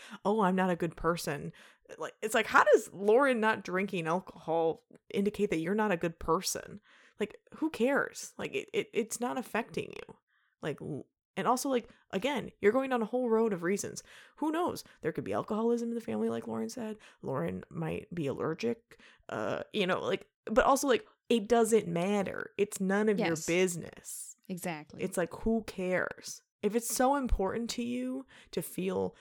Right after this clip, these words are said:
Speaker 1: superior because you do or you don't, like, it doesn't, it comes down to everything. It, like, it doesn't matter. Like, people can make the decisions that they want for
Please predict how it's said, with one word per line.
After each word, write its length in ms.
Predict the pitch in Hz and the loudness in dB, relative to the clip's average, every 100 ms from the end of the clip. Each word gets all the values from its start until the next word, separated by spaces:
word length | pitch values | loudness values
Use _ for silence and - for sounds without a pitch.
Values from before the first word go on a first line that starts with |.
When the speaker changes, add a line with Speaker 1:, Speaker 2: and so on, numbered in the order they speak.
| _ | _
Speaker 1:
superior 1200 | - - 143 135 - 143 151 233 285 302 311 320 - - | -6 -2 -2 -4 -6 -2 0 0 0 0 -2 -2 -6 -8
because 380 | 185 180 156 156 | -6 -2 -2 -2
you 240 | 139 156 | -4 -4
do 300 | 151 143 151 | -2 -2 -2
or 100 | 170 156 | 0 0
you 180 | 156 151 | -2 -2
don't, 380 | 143 156 196 | -2 -2 -2
like, 200 | 254 240 - - _ - | -2 -4 -6 -20 _ -14
it 180 | - 240 | -6 -2
doesn't, 220 | 359 359 | 0 0
it 100 | - | 4
comes 200 | 427 440 | 6 6
down 160 | 466 415 | 8 6
to 100 | - | 8
everything. 480 | 254 294 311 190 151 | 6 6 2 2 0
It, 80 | 110 | 0
like, 140 | 214 | 0
it 80 | 240 | 2
doesn't 340 | 294 302 294 | 2 2 -2
matter. 560 | 175 180 202 - - - _ _ - | -4 0 0 0 -6 -12 _ _ -6
Like, 140 | 185 180 | -4 0
people 240 | 240 254 | 0 0
can 180 | 240 196 | 0 0
make 200 | 170 175 | 0 -2
the 120 | 190 | -4
decisions 540 | 170 156 165 165 156 156 | -4 -4 -4 -2 -2 -4
that 120 | 160 | -2
they 100 | 151 | -2
want 560 | 147 147 - - 196 - | 0 0 -2 -6 -16 -12
for 520 | - 147 143 139 | -4 0 0 -2